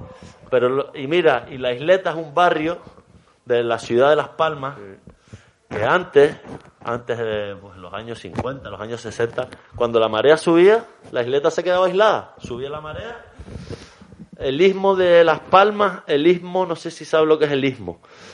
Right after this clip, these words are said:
Speaker 1: El istmo es entre las canteras y las alcaravaneras, que son dos playas, una opuesta a la otra, pues eso, antes, cuando subía la marea, tapaba todo. Eso era arena todo.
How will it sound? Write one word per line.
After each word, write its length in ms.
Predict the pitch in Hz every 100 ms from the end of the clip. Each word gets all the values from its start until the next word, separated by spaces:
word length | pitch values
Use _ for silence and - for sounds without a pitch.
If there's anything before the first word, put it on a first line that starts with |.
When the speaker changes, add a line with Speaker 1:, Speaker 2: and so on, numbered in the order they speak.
| - _
Speaker 1:
El 200 | - 131
istmo 380 | 165 180 180 185
es 200 | 202 220 - _ _ _ _ _ _ _ _ _ _ _ _
entre 560 | 156 156 - 139 143 143
las 220 | 143 139
canteras 640 | - 151 143 - 180 143 123
y 60 | 135
las 120 | 135
alcaravaneras, 760 | 139 143 139 139 143 185 233 226
que 100 | 156
son 220 | 170 160
dos 140 | 156
playas, 500 | - 165 170 151 113 101 - _ _ _ _ _ _
una 440 | - 190 165 120 104 - _
opuesta 460 | - 120 156 160 165
a 20 |
la 180 | 160 175
otra, 380 | 214 220 247 294 - _ _ _ _ _ _ _ _ _ _ _ _ _ _
pues 240 | 127 120 151 160
eso, 200 | 143 127
antes, 460 | 165 208 - 247 269
cuando 280 | - 135 127
subía 280 | - 127 135
la 100 | 151
marea, 420 | 151 170 220 233 - _ _ _ _ _ _ _
tapaba 500 | 113 107 131 143 135
todo. 360 | 147 151 101 -
Eso 180 | 123 165
era 120 | 160
arena 300 | 170 190 151
todo. 400 | 156 185 123 -